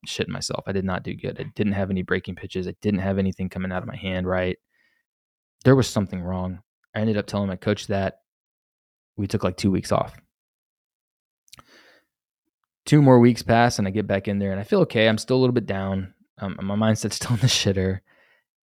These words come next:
And, um, I don't know. I, I was never the same.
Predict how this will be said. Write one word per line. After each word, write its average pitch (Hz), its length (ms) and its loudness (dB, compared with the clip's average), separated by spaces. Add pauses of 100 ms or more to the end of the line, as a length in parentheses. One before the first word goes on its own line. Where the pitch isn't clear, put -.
And, 98 540 -2 (100)
um, 90 500 -4 (3500)
I 143 60 6
don't 143 80 10
know. 113 160 6 (160)
I, 107 340 2 (680)
I 107 60 -4
was 110 160 2
never 139 180 6
the 110 60 2
same. 92 400 0